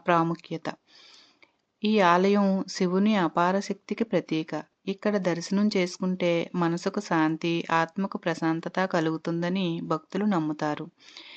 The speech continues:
ఇది కేవలం దేవాలయం మాత్రమే కాదు, చరిత్ర, కళ, భక్తి, శాస్త్ర విజ్ఞానం కలిసిన మహాసృష్టి. బృహదీశ్వర ఆలయం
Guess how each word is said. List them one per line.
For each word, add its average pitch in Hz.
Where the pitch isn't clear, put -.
ఇది 208
కేవలం 185
దేవాలయం 185
మాత్రమే 180
కాదు, 160
చరిత్ర, 180
కళ, 180
భక్తి, 175
శాస్త్ర 170
విజ్ఞానం 175
కలిసిన 180
మహాసృష్టి. 175
బృహదీశ్వర 208
ఆలయం 196